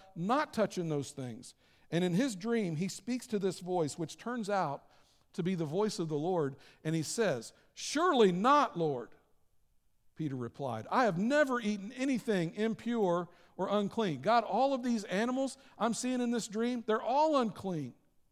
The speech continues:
And your law says we are not to touch those things.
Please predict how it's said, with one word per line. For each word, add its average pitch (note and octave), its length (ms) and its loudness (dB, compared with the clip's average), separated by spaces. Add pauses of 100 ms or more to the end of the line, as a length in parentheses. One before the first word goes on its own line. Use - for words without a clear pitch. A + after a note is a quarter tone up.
(380)
And D#3 140 0
your C#4+ 120 2
law C4 200 4
says A3+ 280 2
we B3+ 140 -2
are A3+ 100 2
not A3+ 200 0
to F#3+ 100 -4
touch - 400 -4
those G3+ 300 2
things. - 580 -10